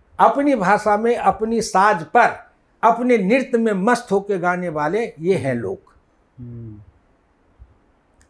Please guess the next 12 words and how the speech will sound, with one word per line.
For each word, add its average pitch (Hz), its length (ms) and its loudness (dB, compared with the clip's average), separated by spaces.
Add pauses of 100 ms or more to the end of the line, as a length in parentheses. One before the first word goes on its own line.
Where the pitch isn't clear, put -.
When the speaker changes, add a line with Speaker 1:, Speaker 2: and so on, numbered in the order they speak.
(340)
Speaker 2:
जब 156 240 -2
तक 180 160 -2
उनकी 180 340 -4
साझेदारी 156 640 2
नहीं 135 280 -6
होगी, 123 280 -8
तब 170 280 -4
तक 180 140 0
वो 165 120 0
लोग 302 120 6
Speaker 1:
हिस्सेदारी। 175 600 6 (240)
Speaker 2:
हाँ, 117 360 -10